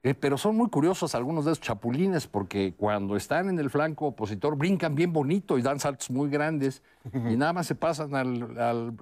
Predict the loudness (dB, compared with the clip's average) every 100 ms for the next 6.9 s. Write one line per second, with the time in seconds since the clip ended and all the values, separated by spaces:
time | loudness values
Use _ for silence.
0 | -6 -2 -2 -2 -4 0 0 2 2 2
1 | 2 2 0 -2 -6 -16 -16 -10 -4 -4
2 | -4 -6 -10 -8 -8 -6 -2 -2 0 -2
3 | 0 0 0 0 -2 -2 0 -2 -4 -8
4 | -2 0 2 2 2 0 2 0 0 0
5 | 0 2 0 -2 -8 -8 0 2 4 2
6 | -2 0 0 0 0 0 0 0 -4